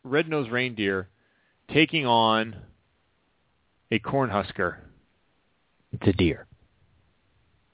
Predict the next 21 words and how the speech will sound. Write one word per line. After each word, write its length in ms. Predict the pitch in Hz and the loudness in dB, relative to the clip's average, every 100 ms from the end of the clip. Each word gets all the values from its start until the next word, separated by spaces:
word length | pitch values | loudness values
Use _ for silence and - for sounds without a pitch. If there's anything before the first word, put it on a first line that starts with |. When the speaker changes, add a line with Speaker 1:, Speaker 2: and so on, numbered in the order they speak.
| _ _ _ _ _ _ _ _ _ _ _ _ _ _ _ | _ _ _ _ _ _ _ _ _ _ _ _ _ _ _
Speaker 2:
It's 1800 | - - - - - - - _ - - _ _ _ _ _ _ - - | -16 -14 -14 -16 -20 -20 -20 _ -20 -20 _ _ _ _ _ _ -4 4
gotta 160 | 101 | 4
be 80 | 90 | 4
the 80 | 78 | -2
deer. 220 | - - _ _ _ _ _ _ _ _ _ _ _ _ _ _ _ _ _ _ - | -6 -8 _ _ _ _ _ _ _ _ _ _ _ _ _ _ _ _ _ _ 0
For 100 | 107 | 2
me. 180 | 78 _ _ _ _ _ _ _ _ _ _ _ _ _ _ _ _ _ _ _ | 0 _ _ _ _ _ _ _ _ _ _ _ _ _ _ _ _ _ _ _
Speaker 1:
I'm 140 | 120 123 | 0 2
looking 220 | 120 117 | 2 4
Speaker 2:
The 80 | 117 | 2
Speaker 1:
at 260 | 92 113 | 2 0
the 0 | |
Speaker 2:
Stags. 220 | 101 98 | -2 -6
Speaker 1:
Cornhusker. 160 | - 101 - | -6 -8 -8
Oh, 200 | 110 101 | -10 -10
my 140 | 92 90 | -12 -10
God, 220 | 98 92 | -8 -6
he's 100 | 90 - - | -8 -8 -4
fat. 260 | 92 90 - - _ - - | -4 -4 -10 -20 _ -20 4
Speaker 2:
Fairfield 400 | 107 101 104 92 - - | 6 8 6 4 2 -4
Stags. 480 | 92 76 73 82 | -2 -2 -4 -6